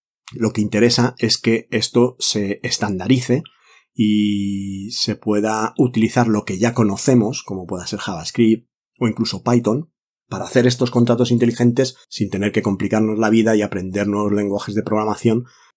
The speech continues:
para hacer estos contratos. Esto va a ser realmente, eh, una revolución. Realmente blockchain va a revolucionar el mundo tal y como lo conocemos.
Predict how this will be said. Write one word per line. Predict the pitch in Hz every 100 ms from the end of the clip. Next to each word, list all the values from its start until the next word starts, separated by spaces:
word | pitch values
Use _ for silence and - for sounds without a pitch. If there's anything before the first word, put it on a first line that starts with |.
| _
para | 107 104
hacer | - 104
estos | 101 -
contratos. | - 90 80 78 - - - _ _
Esto | - - 101
va | 110 123
a |
ser | - 113
realmente, | 104 104 104 107 107 107 104 - _ _ _
eh, | 95 -
una | 127 110 110 113 -
revolución. | - 104 90 90 - 117 160 - _
Realmente | - 101 110 107
blockchain | 104 107 104 - 113 107
va | 107 110
a |
revolucionar | 110 104 101 95 107 110
el | 107
mundo | 107 113 104
tal | - 117 117
y | - -
como | 107 107
lo | 101
conocemos. | 98 92 95 151 120 127